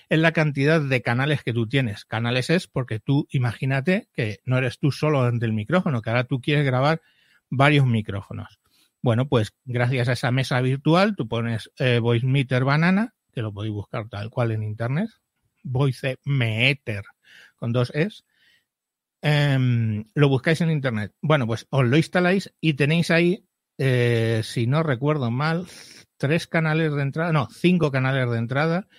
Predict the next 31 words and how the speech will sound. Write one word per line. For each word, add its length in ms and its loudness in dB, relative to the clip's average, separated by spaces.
y 140 -4
tres 260 0
de 100 0
salida. 540 -2
Y 100 -6
con 200 2
Potato 520 0
son 280 -4
siete 360 -2
canales 360 -2
de 60 0
entrada 500 -2
y 200 -4
tres 280 0
o 80 -4
cinco 400 -2
de 100 0
salida. 580 -6
No 180 -2
me 100 2
acuerdo, 320 -8
hablo 260 0
de 80 -2
memoria 440 -10
y 160 -8
es 80 -4
malo. 340 -8
Yo 160 2
generalmente 420 2
uso 200 0
Banana, 440 -6